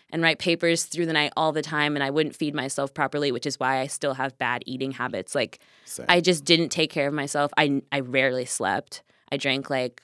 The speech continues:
Speaker 1: a pot of coffee a day. Like, that was when I was at my height of coffee consumption. <laughs> And it was just, it was, it, it was something that I, like, I took grades really, really seriously.
Speaker 2: Mm-hmm.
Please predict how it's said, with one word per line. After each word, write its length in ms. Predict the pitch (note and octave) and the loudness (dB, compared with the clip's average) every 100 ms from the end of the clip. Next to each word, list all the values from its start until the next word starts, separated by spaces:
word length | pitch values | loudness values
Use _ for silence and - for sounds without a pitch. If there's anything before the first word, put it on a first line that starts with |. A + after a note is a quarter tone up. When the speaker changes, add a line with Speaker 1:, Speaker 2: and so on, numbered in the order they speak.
| - | -16
Speaker 1:
a 60 | |
pot 240 | C#3+ C#3 B2+ | -6 -2 0
of 140 | C3 | -2
coffee 320 | - A#2 A2 A#2 | -4 -4 -4 -8
a 20 | |
day. 600 | A#2 - - - - F3 _ _ _ _ _ _ - | -8 -8 -8 -10 -12 -14 _ _ _ _ _ _ -8
Like, 180 | A2+ - | -2 2
that 100 | C#3 | 4
was 160 | D3 | 2
when 80 | C#3+ | 0
I 60 | C3 | -4
was 120 | - | -4
at 60 | D#3 | -8
my 120 | C#3 | -8
height 360 | - A2+ G2 - | -6 -4 -4 -6
of 240 | D#3 - | -12 -14
coffee 360 | - - - C3 | -8 -8 -6 -8
consumption. 720 | D3+ C#3 C3+ C3+ - C#3 C#3+ - | -8 -8 -10 -10 -10 -12 -12 -14
<laughs> 40 | _ _ _ - F3 B3 B3+ - - | _ _ _ 4 8 10 8 4 6
And 280 | C#4 A#3 - - - - | 8 8 2 -6 -14 8
it 100 | A#3+ | 10
was 140 | C4+ | 12
just, 220 | B3 C4 - | 10 8 8
it 140 | A3 | 8
was, 180 | A#3 A3 - | 8 4 4
it, 260 | G3 F3+ - - | 6 6 2 4
it 60 | A3 | 8
was 160 | A#3 | 8
something 360 | A3+ A3 A#3+ G#3+ | 8 6 6 8
that 180 | F3 - | 8 8
I, 180 | E3 D#3 | 6 4
like, 180 | E3 D3+ | 4 4
I 80 | D#3+ | 4
took 300 | - A#3 - | 4 0 2
grades 500 | E3 D#3 D#3+ D3+ C3+ | 4 6 6 2 -2
really, 460 | C#3+ D3+ E3+ D#3 | -6 -2 0 -2
really 300 | C#3+ D3+ C#3+ | -2 -2 -2
seriously. 720 | C3+ - C#3+ D3 - F3+ F3+ G3 | -2 -2 0 0 -2 -2 -2 -2
Speaker 2:
Mm-hmm. 340 | G#2+ F#2 E2+ | -4 -4 -6